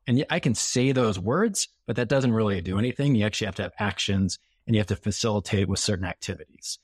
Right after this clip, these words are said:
The way I think about acquisition integrations is really starting with people. So the first thing we do is people. The second thing we do is thinking about people. And there's two people constituents. One is customers,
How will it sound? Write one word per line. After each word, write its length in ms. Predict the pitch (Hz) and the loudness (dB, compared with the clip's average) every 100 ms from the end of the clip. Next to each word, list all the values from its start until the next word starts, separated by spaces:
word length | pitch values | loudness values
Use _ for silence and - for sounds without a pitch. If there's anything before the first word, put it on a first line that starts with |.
| _ _ _ - | _ _ _ -2
The 100 | 127 | 2
way 180 | 170 139 | 4 4
I 140 | 151 | 2
think 160 | 185 180 | 2 0
about 280 | 170 165 | 2 2
acquisition 460 | 160 165 131 131 135 | 0 0 2 2 2
integrations 680 | 131 123 123 127 151 151 - _ _ _ | 2 2 2 2 2 0 -4 _ _ _
is 160 | - 110 | 0 4
really 280 | 127 151 143 | 6 6 4
starting 420 | - 123 117 113 | 2 2 4 4
with 240 | 101 - | 2 -2
people. 400 | - 95 69 - _ _ - | -4 -4 -6 -14 _ _ -8
So 580 | - 120 101 101 92 _ _ - | -2 0 2 0 -2 _ _ -6
the 100 | 98 | -4
first 540 | 156 170 - - - | 0 2 0 -6 -2
thing 180 | 147 156 | 2 4
we 140 | 147 | 4
do 180 | 147 156 | 4 2
is 80 | 147 | 2
people. 420 | 147 147 160 151 | 0 0 0 0
The 120 | 113 | -2
second 340 | - 120 110 92 | 0 0 0 2
thing 160 | 98 | 2
we 120 | 92 | 2
do 200 | 87 87 | -2 -4
is 160 | 85 - _ | -4 -8 _
thinking 200 | 98 87 | -4 -2
about 220 | 82 78 - | -4 -8 -10
people. 380 | - - 82 _ _ - | -10 -8 -8 _ _ -2
And 100 | 117 | 2
there's 180 | 110 - | 2 0
two 280 | - 139 | 2 2
people 260 | - 123 110 | 2 0 0
constituents. 640 | - 101 90 - 82 - | 0 0 -2 -6 -10 -12
One 320 | 101 98 107 110 | -6 -2 -2 0
is 280 | 110 98 - | 0 0 0
customers, 600 | 139 - 156 143 147 | -4 -2 0 2 0